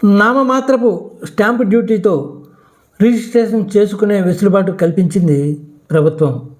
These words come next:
దీనికి సంబంధించి తాజాగా జీవోను విడుదల చేసింది. భూ యజమానులు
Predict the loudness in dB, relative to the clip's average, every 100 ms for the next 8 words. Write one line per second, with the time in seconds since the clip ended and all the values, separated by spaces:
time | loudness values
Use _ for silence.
0 | -20 _ _ _ _ _ -20 -12 0 2
1 | 2 0 0 0 2 2 0 0 -2 -4
2 | -14 -20 _ _ -2 2 2 2 0 -4
3 | -10 -20 _ _ _ _ _ _ 2 4
4 | 4 4 2 0 0 -2 0 0 0 -2
5 | -4 -8 -16 _ _ _ -20 -8 0 4
6 | 4 4 2 0 0 2 0 -2 -4